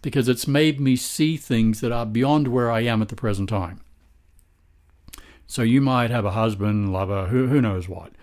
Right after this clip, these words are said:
<clears throat> I don't know, dog, I don't know, uh, caterpillar, what? Everything is a teacher. Everything is a teacher. So the universe brings things to us that challenge us to bring us to a greater sense of joy. It happens every day.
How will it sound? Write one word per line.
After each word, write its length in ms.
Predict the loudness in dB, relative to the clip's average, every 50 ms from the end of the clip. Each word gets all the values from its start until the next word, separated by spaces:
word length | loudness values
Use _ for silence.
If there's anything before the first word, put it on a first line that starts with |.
| -20 -20 -20 -20
<clears throat> 240 | -20 _ -20 -20 -16 -16 -16 -12 -8 -4
I 80 | -2
don't 140 | -2 -2 -2
know, 120 | -4 -4
dog, 600 | -2 2 4 6 6 6 6 4 4 2 0 -2
I 120 | -2 -2 0
don't 120 | 0 0
know, 280 | -2 -2 -2 -2 -4 -4
uh, 260 | -2 -2 -2 -2 -2
caterpillar, 600 | 0 0 0 0 0 0 0 0 0 0 0 -2 -6 -10 -18 -20 -20 _ _ -4
what? 300 | -2 0 0 0 -2 -6 -12 -16 -18 -20 -20 -20 -20 _ _ _ _ _
Everything 380 | 0 2 2 2 2 2 2 2
is 120 | 2 0
a 60 | -2 -2
teacher. 440 | -2 0 0 0 -2 -4 -6 -8 -10 -14 -20 _ _ -20 _ _ _ _ -16 -6 -2
Everything 300 | 0 2 2 2 2 2
is 60 | 2
a 80 | 0 -2
teacher. 320 | -4 -6 -6 -6 -10 -14 -16 -20 -20 -20 _
So 180 | -4 0 2 2
the 100 | 4 4
universe 500 | 6 8 8 8 8 8 6 4 4 0
brings 560 | -4 -4 0 2 4 4 4 2 2 0 2
things 300 | 4 4 4 4 2 -2
to 240 | 2 4 6 6 6
us 140 | 4 2 0
that 200 | -2 -4 -4 -4
challenge 560 | -8 -6 -4 -4 -2 0 2 2 2 2 2
us 460 | 0 -2 -2 -4 -8 -14 -16 -16 -18 -20 -20 _ _ _ _ _ _ _ _ -8 -4
to 120 | -4 -2
bring 220 | 0 2 2 2
us 140 | 2 2 0 -4
to 260 | -4 0 2 2 2
a 40 | 2
greater 320 | 2 2 0 0 0 0
sense 400 | -4 -4 0 0 0 0 0 -2
of 140 | -6 -6 -6
joy. 460 | -4 -4 -2 -2 -2 -2 -6 -8 -12 -20 -20 _ -20 -20 _ _ -20 -20 _ _ -20 _ _ _ _ _ _ _ _ _ _ _ _ _ _ _ _ _ _ _ _ _ _
It 60 | -6
happens 380 | -6 -4 -2 -2 -2 -2 0 -2
every 200 | -2 -2 -2 -2
day. 280 | -2 -2 -2 -4 -6